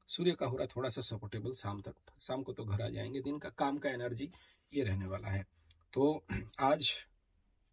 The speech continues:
अ, स्वाभाविक पुष्कर दोष मुक्तवती एक पाद दिखाई दे रहा है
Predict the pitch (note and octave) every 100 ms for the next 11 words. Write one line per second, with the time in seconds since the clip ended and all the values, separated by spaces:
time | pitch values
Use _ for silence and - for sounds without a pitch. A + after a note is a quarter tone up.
0 | _ _ - - - - - _ _ D3
1 | C#3+ C#3 C3+ C3+ C#3 A2+ - - C3 C#3
2 | D#3 - D3 - E3+ D#3+ D#3 - C#3 -
3 | D#3+ D#3 D3+ C#3+ D3+ D3 D3 D3 D3 D3+
4 | D#3 D#3+ D#3 D#3+